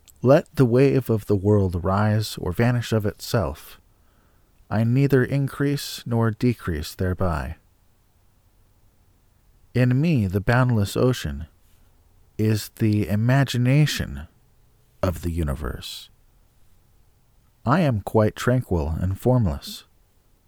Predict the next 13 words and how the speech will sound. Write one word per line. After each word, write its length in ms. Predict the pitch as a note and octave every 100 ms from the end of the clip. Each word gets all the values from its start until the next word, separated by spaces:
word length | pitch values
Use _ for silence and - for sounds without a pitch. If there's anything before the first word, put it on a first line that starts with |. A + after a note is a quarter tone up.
| _ _ _ _ _ -
In 180 | A2+
this 200 | G2+ A2+
alone 460 | G#2 G#2 A#2+ F2 D2+
do 160 | G2 F2+
I 140 | F2+
abide." 520 | F2+ G2 F2+ C2+ C#2+ - _ _ _ _ _ _ _ _ _ _ _ _ _ _ _ _ _ _ _ _ _ _ _ _ _ -
The 180 | A#2
self 460 | G#2+ - G#3 C4 -
is 180 | G#2+ G2
not 320 | A2 G2+ G2 _ _ -
in 200 | C#3 C3+
the 140 | A2
object, 640 | G2 G#2+ - D#2 D2+ -